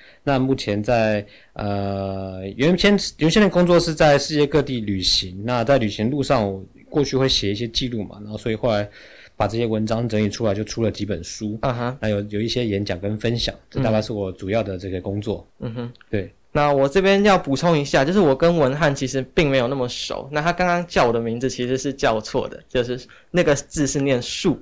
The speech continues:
Speaker 1: 树挺。
Speaker 2: 对，
Speaker 1: 啊，
Speaker 2: 但是这个是大家很常，
Speaker 1: 四声。
Speaker 2: 因为“暑假”还是“薯条”那个字就很，很像三声，所以大家会念错。但是我的树是“曙光”的树，对，所以是念作四“四声”没有错。今天这个来宾他就是从小就经历了一个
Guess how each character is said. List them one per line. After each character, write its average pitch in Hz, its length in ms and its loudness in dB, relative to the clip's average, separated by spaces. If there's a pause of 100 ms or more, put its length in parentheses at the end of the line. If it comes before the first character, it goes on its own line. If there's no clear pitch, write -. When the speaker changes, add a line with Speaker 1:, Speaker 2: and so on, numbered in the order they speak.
(100)
Speaker 1:
树 151 300 -2
挺。 - 220 -12
Speaker 2:
对， 139 140 4
Speaker 1:
啊， 135 60 6
Speaker 2:
但 185 100 6
是 208 140 4
这 214 100 8
个 185 60 8
是 196 100 2
大 180 220 4
家 160 160 4
很 131 160 0
常， 107 200 -6
Speaker 1:
四 - 20 -8
声。 131 80 -4
Speaker 2:
因 165 40 0
为 185 60 0
“暑 113 300 -6
假” 131 340 2
还 123 80 0
是 147 80 0
“薯 110 260 -6
条” 107 300 -4
那 147 80 -4
个 156 120 4
字 156 220 -6
就 135 140 2
很， 127 100 -2 (160)
很 110 140 -6
像 107 180 -2
三 104 240 -6
声， 101 160 -10
所 127 140 0
以 117 80 0 (340)
大 131 140 4
家 127 100 4
会 127 120 0
念 127 200 0
错。 123 140 -4
但 147 140 0
是 160 120 0 (120)
我 131 120 2
的 117 80 0
树 139 300 0
是 139 180 0
“曙 139 240 0
光” 120 220 0
的 107 80 -4
树， - 320 -12
对， 110 100 -2
所 113 160 -6
以 107 60 -2
是 113 160 -10
念 117 180 -4
作 107 220 -4
四 - 320 -8
“四 - 400 -10
声” 104 320 -6
没 110 80 -10
有 87 160 -8
错。 - 260 -14 (160)
今 190 140 -2
天 190 100 2
这 185 120 2
个 156 280 4 (100)
来 131 200 2
宾 143 160 0
他 151 240 2 (160)
就 143 140 0
是 127 340 -4 (220)
从 147 260 0
小 127 240 0
就 147 140 2
经 147 200 -2
历 147 120 2
了 127 120 4
一 135 60 0
个 120 260 0